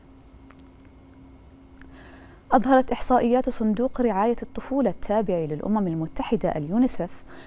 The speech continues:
أن قارة أفريقيا هي أكبر قارات العالم من حيث نسبة السكان الشباب، ووفقا لتوقعات الأمم المتحدة، سيبلغ تعداد سكان القارة اثنين فاصلة واحد مليار نسمة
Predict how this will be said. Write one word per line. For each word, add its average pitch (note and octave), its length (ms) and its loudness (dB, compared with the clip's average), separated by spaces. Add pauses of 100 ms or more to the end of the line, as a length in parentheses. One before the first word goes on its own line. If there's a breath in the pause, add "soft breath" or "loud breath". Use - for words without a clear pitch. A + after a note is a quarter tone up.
(180 loud breath)
أن C4 160 8
قارة D#4 380 4
أفريقيا A3+ 640 -4
هي A3 180 0
أكبر - 360 0
قارات F#3+ 440 -4
العالم G3 420 -2
من F#3 200 -4
حيث C4+ 380 -4
نسبة A3+ 380 -4
السكان F3+ 480 -4
الشباب، F3 460 0 (840 loud breath)
ووفقا A#3+ 360 4
لتوقعات G3+ 680 2
الأمم A3 320 2
المتحدة، G#3 640 -4
سيبلغ F3+ 540 -2
تعداد E3+ 420 0
سكان G#3 480 -2
القارة A3+ 520 0 (320 loud breath)
اثنين D4 300 4
فاصلة - 380 0
واحد G3 360 0
مليار F#3 480 0
نسمة G#3 400 0